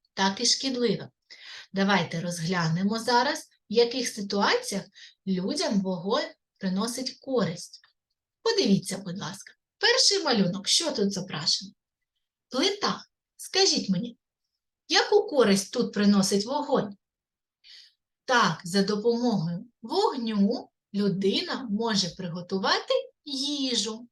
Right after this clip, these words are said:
Правильно. Другий малюнок.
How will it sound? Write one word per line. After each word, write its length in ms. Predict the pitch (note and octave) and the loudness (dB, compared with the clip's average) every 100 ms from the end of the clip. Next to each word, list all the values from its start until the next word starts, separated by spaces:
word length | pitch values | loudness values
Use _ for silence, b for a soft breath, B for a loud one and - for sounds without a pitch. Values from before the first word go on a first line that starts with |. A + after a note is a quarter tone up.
| _ _ _ _ | _ _ _ _
Правильно. 880 | C#4+ C4 E3+ E3 F#3+ A3 C#4+ - _ _ _ b b b b b _ - | -2 0 0 -2 -4 -4 -6 -8 _ _ _ b b b b b _ -12
Другий 540 | A3+ D4 G#3+ F3 A3+ | -8 -2 -2 -2 -6
малюнок. 720 | A3+ A#3+ B3+ C4 C#4+ E4+ | -4 -4 -2 -2 -4 -6